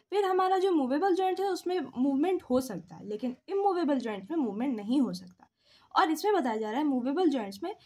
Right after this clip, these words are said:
ये सारा का सारा जो हमारा बॉडी का जॉइंट्स है इसको इंक्लूड करता है, लेकिन हमारा जो स्कल वाला एरिया है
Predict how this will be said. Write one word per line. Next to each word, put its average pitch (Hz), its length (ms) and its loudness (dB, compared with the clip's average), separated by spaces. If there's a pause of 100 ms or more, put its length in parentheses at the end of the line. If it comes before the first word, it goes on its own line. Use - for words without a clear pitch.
(160)
ये 392 60 2
सारा 330 400 4
का 415 120 2
सारा 339 280 2
जो 349 140 0
हमारा 339 240 2
बॉडी 254 280 0
का 311 140 -2
जॉइंट्स 226 380 -4
है 294 180 -4
इसको 262 220 -6
इंक्लूड 262 520 2
करता 247 280 -2
है, 285 60 2
लेकिन 294 280 0
हमारा 285 280 0
जो 285 100 0
स्कल 359 400 0
वाला 330 200 2
एरिया 202 320 -2
है 302 200 -4